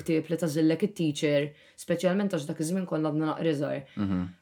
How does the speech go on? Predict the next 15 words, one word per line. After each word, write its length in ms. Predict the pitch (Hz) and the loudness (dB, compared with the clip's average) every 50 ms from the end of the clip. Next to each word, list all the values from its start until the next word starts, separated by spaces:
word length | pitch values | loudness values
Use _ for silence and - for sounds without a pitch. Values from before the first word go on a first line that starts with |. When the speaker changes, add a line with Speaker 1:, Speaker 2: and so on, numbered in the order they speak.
| _ _ _ | _ _ _
Speaker 1:
U 120 | - 226 220 | 10 10 12
imma 140 | 208 202 196 | 10 8 6
fl-istess 460 | - 208 202 202 - - 240 226 - - | 4 2 2 2 2 2 2 2 0 2
waqt 380 | 180 165 156 156 - - - 196 | 4 4 4 4 2 0 -4 -4
qed 140 | 196 - - | -6 -6 -6
tqatta' 380 | - - 196 180 - - 180 156 | -6 -4 -4 -4 -2 -2 -2 -2
ħafna 280 | 165 170 - - 202 196 180 | -2 -2 0 2 2 4 4
ħin 200 | 175 160 156 156 | 4 2 0 0
tagħmel 260 | 175 165 165 160 156 | 0 2 2 2 2
it-teorija, 640 | 151 151 - 170 151 151 151 156 214 254 262 277 285 262 | 0 2 2 2 4 4 4 4 4 4 4 4 4 4
ħalli 180 | 233 175 160 160 | 4 4 4 2
ġib 200 | 143 156 - - | 2 -2 -2 -2
l-eżami 300 | 160 139 156 151 147 151 | -2 -2 0 0 2 2
Speaker 2:
Mhm. 60 | - | 2
Speaker 1:
tat-teorija. 680 | - 196 190 180 151 143 147 156 220 262 247 247 247 | 4 4 4 4 4 4 4 4 4 4 4 4 4